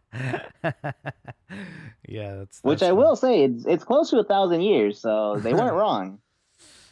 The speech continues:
Speaker 1: Yeah. I, I mean,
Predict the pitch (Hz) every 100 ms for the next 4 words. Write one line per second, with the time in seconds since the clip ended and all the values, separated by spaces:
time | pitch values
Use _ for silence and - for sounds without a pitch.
0 | _ _ _ _ 131 120 117 110 101 _
1 | _ _ _ - - - - _ - 147
2 | 143 127 131 135 127 120 98